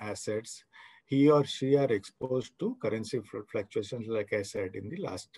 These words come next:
uh, answer too, when the Indian rupees depreciates, the value of foreign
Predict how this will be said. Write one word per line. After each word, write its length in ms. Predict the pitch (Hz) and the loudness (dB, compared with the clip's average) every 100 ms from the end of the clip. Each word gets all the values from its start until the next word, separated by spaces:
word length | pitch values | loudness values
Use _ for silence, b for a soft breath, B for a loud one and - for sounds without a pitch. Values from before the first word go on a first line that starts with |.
| - | -12
uh, 680 | 101 90 87 87 - - - | -10 -10 -12 -14 -18 -14 -8
answer 300 | 113 104 107 - | -6 -4 -4 -6
too, 180 | 87 - b b b b _ 113 | -10 -12 b b b b _ 0
when 160 | 156 | 2
the 120 | 190 165 | 4 4
Indian 300 | 143 190 190 165 | 6 4 4 0
rupees 340 | 151 170 143 | 0 0 2
depreciates, 1000 | 113 107 - 165 - 170 165 165 - - 139 | 0 0 2 0 4 6 6 4 -12 -6 -2
the 100 | 120 | -2
value 640 | 110 110 113 135 156 - | 0 0 0 0 0 -2
of 180 | 127 123 - | -4 -4 -4
foreign 340 | 113 117 135 | -2 0 -2